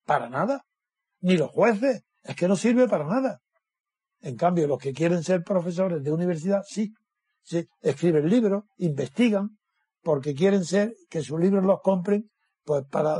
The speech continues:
doscientas personas, trescientas personas, o los publicaron en las revistas,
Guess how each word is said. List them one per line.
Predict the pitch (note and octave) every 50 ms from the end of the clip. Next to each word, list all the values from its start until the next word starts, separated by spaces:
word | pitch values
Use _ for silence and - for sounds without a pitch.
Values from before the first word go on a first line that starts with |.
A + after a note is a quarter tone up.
| F3
doscientas | F3 D#3+ C#3+ E3+ D#3+ - - G#3 G#3+ G3+ E3+ E3 E3+ D3+
personas, | - D3 C3 A2+ - F#3+ F#3+ E3+ D#3+ D#3
trescientas | - - C#3+ C#3 - F3+ F#3 F3+ D#3+ D#3+ D3 C#3
personas, | - D3 C3+ - - G3+ F#3+ E3 E3+ F3+ _ _ _ _ _ -
o | F3 F3 D#3+
los | D#3+ C#3
publicaron | C3+ D3 D3+ D#3 D#3 D#3+ G3 F3+ F3 E3+
en | D#3
las | D3 C3+ -
revistas, | C#3 D#3+ F#3+ G#3 G3+ - F3 E3+ E3